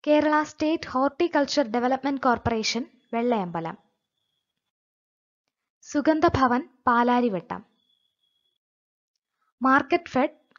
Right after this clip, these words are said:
ഗാന്ധി ഭവൻ കൊച്ചി. നബാർഡ് പാളയം.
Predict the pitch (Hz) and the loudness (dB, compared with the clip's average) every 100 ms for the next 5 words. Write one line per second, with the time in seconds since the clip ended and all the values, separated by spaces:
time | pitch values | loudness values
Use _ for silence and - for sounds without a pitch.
0 | _ 214 254 277 320 320 254 226 294 247 | _ 0 2 4 2 2 0 0 -2 -4
1 | 220 - 170 - _ _ _ _ _ _ | -4 -6 -8 -12 _ _ _ _ _ _
2 | _ _ _ _ _ _ _ _ _ _ | _ _ _ _ _ _ _ _ _ _
3 | _ _ - 262 247 294 277 277 320 _ | _ _ 0 2 6 6 6 2 -2 _
4 | _ 269 247 240 190 170 | _ 2 4 4 0 -4